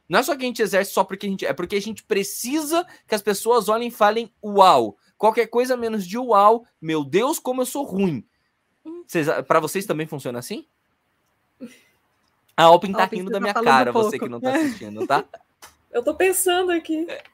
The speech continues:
Speaker 1: E pra vo-, enquanto a
Speaker 3: Sobre.
Speaker 1: Alpin pensa?
Speaker 2: Eu, eu acho que isso funciona muito até como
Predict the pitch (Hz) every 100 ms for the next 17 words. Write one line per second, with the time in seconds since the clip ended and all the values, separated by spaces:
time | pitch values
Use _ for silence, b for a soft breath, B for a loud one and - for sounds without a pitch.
0 | _ _ _ _ _ _ 240 285 262 226
1 | B _ _ _ _ _ _ _ - 160
2 | 175 170 156 170 196 202 254 220 202 180
3 | 175 151 123 - 110 104 135 _ _ _
4 | _ _ _ 392 359 - 349 339 349 359
5 | 349 - 330 349 320 - 320 311 269 269
6 | 320 349 330 330 _ _ - 294 294 269
7 | 285 330 320 330 320 277